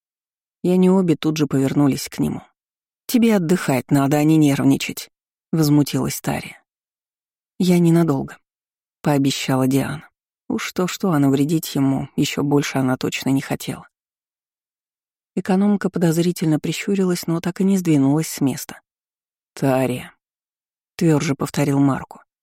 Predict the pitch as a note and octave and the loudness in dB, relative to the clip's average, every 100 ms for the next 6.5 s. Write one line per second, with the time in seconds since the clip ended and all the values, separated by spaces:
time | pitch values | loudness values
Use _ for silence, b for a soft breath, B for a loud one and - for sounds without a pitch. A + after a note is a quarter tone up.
0 | _ _ _ _ _ _ _ _ _ G3 | _ _ _ _ _ _ _ _ _ -4
1 | - G3 F#3+ E3+ E3 F3+ F#3+ E3+ F3 E3+ | -2 -4 -2 -2 0 2 2 2 2 0
2 | D#3+ E3 - D3 - F3+ - E3+ D3 D#3 | -2 -6 -8 -6 -2 -2 -2 -4 -4 -2
3 | C#3+ - G3 F#3+ - - E3+ D#3+ E3 - | -2 -2 -4 -4 -6 -4 -4 -2 -4 -2
4 | D#3+ C3+ C#3 C#3 C3 B2+ - _ _ _ | -2 0 0 -2 -2 -6 -12 _ _ _
5 | _ _ _ _ - - F#3+ - F3 D#3 | _ _ _ _ -16 -4 -2 2 4 4
6 | C#3+ C3+ C3 - - | 4 4 0 -6 -12